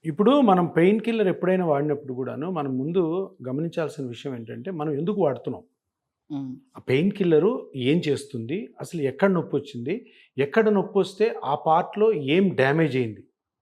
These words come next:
Speaker 1: ఏం డ్యామేజ్ అవడం వల్ల నువ్వు పెయిన్ కిల్లర్ వేసుకుంటున్నావు? పెయిన్ కిల్లర్ పోయి ఆ డ్యామేజ్ అయిన స్ట్రక్చర్‌ని ఎట్లాగా ఉపశమనం కలిగిస్తుంది అన్నది తెలుసుకోవాలి
Speaker 2: మ్మ్.
Speaker 1: అందరూ కూడా. ఎందుకంటే పెయిన్ కిల్లర్స్ మీరు ప్రతి మెడికల్ షాప్‌లో ఎక్కడ పోయినా కానీ నీకు పది,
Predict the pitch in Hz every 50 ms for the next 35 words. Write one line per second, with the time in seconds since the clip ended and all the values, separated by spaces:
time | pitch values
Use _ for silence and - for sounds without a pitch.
0 | _ _ _ _ _ _ _ _ _ _ - 135 180 233 247 233 196 196 196 196
1 | 208 214 214 208 202 202 196 190 196 190 185 190 190 220 233 220 214 208 196 185
2 | 190 196 185 202 196 180 170 170 165 151 - - 165 151 147 165 226 262 254 208
3 | 190 220 240 220 233 247 240 233 220 214 185 214 214 262 262 196 165 143 160 160
4 | 180 208 226 240 226 214 220 214 208 202 208 - 180 - - - 196 208 262 262
5 | 196 165 170 165 - 220 226 220 214 226 240 240 - - _ _ _ _ _ -
6 | 156 185 214 208 214 208 196 190 190 180 185 165 156 165 165 160 - - 175 165
7 | 156 143 135 156 170 170 196 131 117 - - - 117 101 - _ _ _ _ _
8 | _ _ _ - 156 151 135 139 185 185 190 165 131 131 127 147 180 180 202 202
9 | 190 - 190 190 202 208 202 202 208 196 165 180 202 196 185 - - 170 175 170
10 | - - - - 240 226 208 190 185 185 185 202 190 - 190 180 165 - 170 151
11 | 135 131 131 - - 185 180 185 180 190 185 180 180 180 175 175 175 175 170 160
12 | 147 - - 156 143 143 156